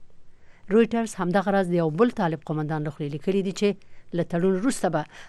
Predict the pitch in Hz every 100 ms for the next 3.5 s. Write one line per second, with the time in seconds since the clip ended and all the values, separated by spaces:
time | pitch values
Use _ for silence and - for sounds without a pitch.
0 | - 170 160 - 160 180 165 156 170 185
1 | 175 170 - 147 147 - 165 151 151 -
2 | 151 156 156 151 151 156 156 - 143 139
3 | 208 202 202 202